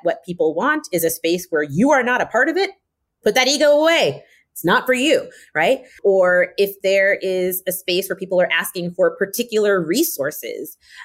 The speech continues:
that you can provide access to because of the privileges that you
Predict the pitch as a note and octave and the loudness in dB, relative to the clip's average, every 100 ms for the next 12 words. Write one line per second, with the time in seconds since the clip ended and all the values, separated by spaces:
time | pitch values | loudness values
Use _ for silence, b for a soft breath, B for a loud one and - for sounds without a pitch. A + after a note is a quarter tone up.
0 | - E3+ D#3+ G#3+ A#3 G3+ G3 D#3 E3 - | -2 -2 -2 -4 -2 -4 -2 -2 -2 -2
1 | G#3+ - - D#3 - - - - _ G#3 | -4 -4 -6 -6 -8 -10 -10 -12 _ -8
2 | G3 - A#3+ G4 B3 F3 E3+ E3+ D#3+ E3 | -6 -2 0 4 2 2 -2 -4 -4 -6
3 | C#3+ C#3+ C3+ C#3 C3+ C#3 C#3+ | -4 -4 -4 -6 -6 -6 -8